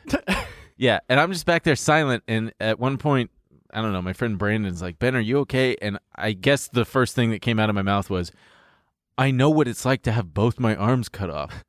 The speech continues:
Speaker 2: <laughs> It was brutal, man. It sucked. So, eh.
Speaker 1: Don't smoke grav bongs.
Speaker 2: Weed, weed is way too strong now, too.
Speaker 1: Yeah.
Speaker 2: "Hey, we got this, this weed is"
Speaker 1: They perfected it in the nineteen seventies,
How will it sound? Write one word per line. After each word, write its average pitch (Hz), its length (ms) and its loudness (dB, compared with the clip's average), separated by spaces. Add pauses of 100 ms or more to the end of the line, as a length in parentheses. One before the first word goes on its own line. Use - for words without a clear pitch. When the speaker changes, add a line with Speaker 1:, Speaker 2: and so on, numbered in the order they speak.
(400)
Speaker 2:
<laughs> 104 140 0 (680)
It 185 100 6
was 143 220 2
brutal, 92 580 2
man. 92 300 -4
It 110 140 -6
sucked. 90 400 0
So, 90 460 -2 (420)
eh. 92 160 -4 (480)
Speaker 1:
Don't 156 200 -4
smoke 170 260 -6
grav 139 260 -4
bongs. 117 460 -2
Speaker 2:
Weed, 214 340 2
weed 214 320 0
is 165 200 2
way 135 300 0
too 185 180 -6
strong 143 380 2
now, 80 140 -2
too. 82 360 0
Speaker 1:
Yeah. 120 200 -10 (280)
Speaker 2:
"Hey, 127 180 4
we 117 100 2
got 139 180 2
this, - 340 -2
this 120 320 0
weed 139 220 4
is" 110 200 0
Speaker 1:
They 202 340 2
perfected 226 520 2
it 247 60 0
in 240 200 0
the 214 60 0
nineteen 180 400 0
seventies, 135 600 -4